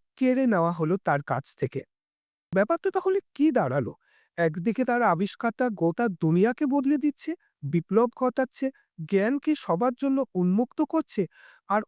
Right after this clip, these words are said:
অন্যদিকে তার নিজের জীবন শেষ হচ্ছে আর্থিক কষ্টে, নিজের সেরা সৃষ্টি থেকেই বঞ্চিত হয়ে।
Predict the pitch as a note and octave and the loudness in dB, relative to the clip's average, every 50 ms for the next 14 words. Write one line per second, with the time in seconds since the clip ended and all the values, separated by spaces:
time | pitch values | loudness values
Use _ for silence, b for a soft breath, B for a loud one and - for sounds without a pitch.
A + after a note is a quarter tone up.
0 | _ - D#3 D#3+ E3 F3 G#3 A#3 C4 C#4 _ - G3+ E3 b b b b b C#4 | _ 0 2 2 4 4 2 2 2 -2 _ 0 -2 -2 b b b b b 0
1 | D4 C#4 B3 G#3 G#3+ A#3+ C4 - D#4+ E4 C#4+ - C4+ C4+ C#4 C#4+ C4+ - - A#3 | 2 2 4 4 4 4 4 4 2 0 0 0 -2 0 0 0 0 0 -2 -2
2 | A3 - A#3 A3+ - - A#3+ A3+ - - - D3 D3+ D#3 _ _ - A3 F#3 _ | -2 0 -2 -4 -4 -4 -6 -6 -6 -4 -2 -2 -2 -2 _ _ -6 -6 -6 _
3 | - - D3+ D3+ - - - C#3+ C3+ _ _ _ _ _ _ - G3+ G#3 A#3+ A3 | -2 -2 -2 -2 -2 -8 -10 -12 -12 _ _ _ _ _ _ 0 2 4 4 4
4 | C#4 D4 C#4 - - - - G3 A#3 B3 - - - - A3+ A3 - - - C#4+ | 2 0 -2 -2 -2 -2 0 2 2 0 -2 -4 -4 -4 -4 -4 -4 -2 -2 -4
5 | - _ - - F3+ - - A#3+ C4 C4+ A3+ A3+ F#3+ F3+ - - D#3+ - D#3 D3 | -4 _ 0 0 0 0 2 0 0 2 2 2 0 0 -2 -6 -6 -4 -4 -4
6 | - - - - | -4 -6 -8 -8